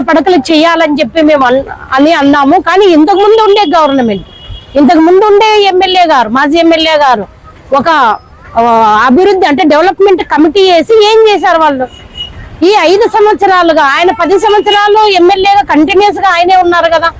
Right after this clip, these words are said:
అంతకుముందు ఆయనే ఎమ్మెల్యేగా ఉన్నారు కదా, కానీ ఆయన ఏమీ చేయలేదు. మేము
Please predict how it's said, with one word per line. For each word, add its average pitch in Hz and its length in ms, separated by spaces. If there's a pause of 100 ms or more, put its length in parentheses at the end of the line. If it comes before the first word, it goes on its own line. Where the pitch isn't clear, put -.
(360)
అంతకుముందు 370 440 (100)
ఆయనే 392 300
ఎమ్మెల్యేగా 370 420 (100)
ఉన్నారు 349 320
కదా, 320 160 (480)
కానీ 392 180 (100)
ఆయన 359 180
ఏమీ 381 340
చేయలేదు. 254 440 (360)
మేము 370 240